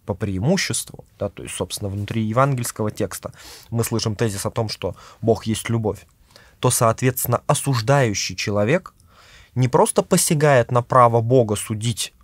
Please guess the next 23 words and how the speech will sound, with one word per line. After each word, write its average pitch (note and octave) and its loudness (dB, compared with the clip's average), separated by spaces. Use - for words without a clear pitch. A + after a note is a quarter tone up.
о A2+ 2
мире A2+ 0
и G#2 -4
о G2 0
всяком F#2+ -4
в G2 -8
нём, F#2 -8
но D3+ 4
поступает C#3 2
противно C#3 0
самому C3+ 4
базовому C#3+ 4
устроению B2+ 2
Божию. G2 -4
Бог — A#2+ 2
любовь, G2+ -2
а A#2 -2
против A2+ -4
любви G2+ -4
в G#2+ -4
осуждении G#2+ -4
мы G2 -4
согрешаем. F#2 -8